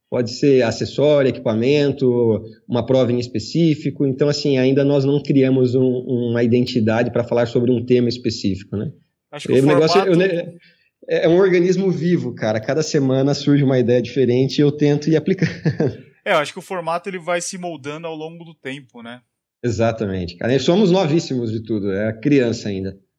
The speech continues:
Speaker 2: É. E como que vocês escolhem os temas? É aleatório ou vocês fazem uma pesquisa antes?
Speaker 1: Os episódios que eu gravei, todos eles é, é baseado em pesquisa. Eu sempre, é, tento pegar uma curiosidade, uma dúvida que eu tive lá atrás,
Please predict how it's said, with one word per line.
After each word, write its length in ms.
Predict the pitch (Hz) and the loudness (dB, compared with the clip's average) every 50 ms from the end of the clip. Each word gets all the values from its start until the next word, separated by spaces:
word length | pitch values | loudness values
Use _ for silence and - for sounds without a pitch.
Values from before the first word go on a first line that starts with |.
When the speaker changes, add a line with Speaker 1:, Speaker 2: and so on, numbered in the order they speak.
| _ - | _ -18
Speaker 2:
É. 220 | 131 120 120 123 120 _ _ _ - _ _ _ - | -14 -12 -12 -14 -14 _ _ _ -20 _ _ _ -20
E 60 | - | -14
como 180 | 160 269 285 302 | -10 -10 -10 -8
que 80 | 294 - | -8 -8
vocês 180 | - 233 202 | -8 -8 -8
escolhem 440 | 190 180 - - 165 165 165 160 160 | -8 -10 -10 -6 -4 -4 -4 -4 -6
os 120 | 143 - | -12 -14
temas? 460 | - - 160 156 147 139 131 123 113 135 | -10 -8 -6 -6 -4 -4 -6 -10 -8 -8
É 320 | 143 151 147 143 139 131 | -8 -6 -4 -4 -4 -4
aleatório 840 | 127 131 131 131 120 120 _ - 131 139 160 185 202 196 185 175 151 | -6 -6 -8 -10 -12 -12 _ -16 -14 -10 -8 -6 -4 -4 -6 -6 -8
ou 100 | 143 139 | -12 -14
vocês 220 | 127 - 151 135 117 | -16 -16 -18 -18 -14
fazem 240 | - 143 131 135 | -14 -14 -14 -14
uma 100 | 139 131 | -16 -20
pesquisa 460 | 127 - 127 - - - 139 120 123 123 | _ -18 -20 -20 -18 -20 -20 -18 -16 -16
antes? 440 | 123 120 113 110 107 - - - _ _ _ _ _ _ _ _ _ _ _ _ _ | -16 -18 -20 -20 -20 -20 -20 -20 _ _ _ _ _ _ _ _ _ _ _ _ _
Speaker 1:
Os 160 | - - 131 | 0 2 2
episódios 440 | 156 165 - 165 143 185 196 180 - | 2 2 2 2 2 2 2 0 -2
que 100 | - - | 0 2
eu 120 | 175 208 202 | 2 2 4
gravei, 580 | 196 190 156 127 117 135 160 180 185 180 - | 2 0 0 -2 -2 -2 0 0 0 -2 -4
todos 340 | - 170 185 190 190 143 120 | -2 0 0 0 0 0 0
eles 280 | 139 151 165 170 156 160 | 0 0 2 0 0 0
é, 400 | 165 165 151 147 139 127 117 110 | 0 0 0 0 0 2 2 0
é 40 | |
baseado 400 | 107 113 127 120 110 131 131 131 | 0 0 -2 0 0 0 0 0
em 60 | 139 127 | 0 -2
pesquisa. 580 | 165 143 - - 131 117 104 92 92 85 76 - - - | -4 -6 -4 -2 0 0 0 0 -2 -6 -8 -10 -18 -18
Eu 180 | - 98 101 95 | -12 -6 -6 -4
sempre, 440 | 92 - - 123 123 123 143 131 - - | -4 0 0 0 2 4 2 2 2 2
é, 240 | 139 123 117 117 117 | 0 2 2 2 0
tento 440 | 113 113 - 131 123 131 127 - 131 | 0 0 0 0 2 2 0 -2 -4
pegar 560 | - - 139 117 110 120 123 123 120 113 110 - - - _ _ _ _ - - | -2 0 0 0 2 0 0 0 0 -2 -4 -6 -14 -20 _ _ _ _ -16 -8
uma 220 | - 131 135 131 117 - | 0 0 2 2 0 0
curiosidade, 680 | - 151 151 170 156 120 143 131 127 117 110 101 107 | 2 2 4 4 2 2 0 -2 0 0 0 -2 -2
uma 140 | 113 113 113 | -2 -2 -4
dúvida 440 | 107 107 120 147 156 147 156 147 147 | -2 0 0 0 2 2 2 0 0
que 120 | 147 - | 0 0
eu 100 | 139 127 | -2 -2
tive 380 | 127 - - 120 110 98 98 107 | -2 -2 -2 -2 -2 0 0 0
lá 160 | 110 120 135 | 0 0 -2
atrás, 680 | 143 139 - 123 110 107 110 113 123 143 - - - | -2 -2 -2 -2 0 0 0 0 0 -2 -4 -8 -16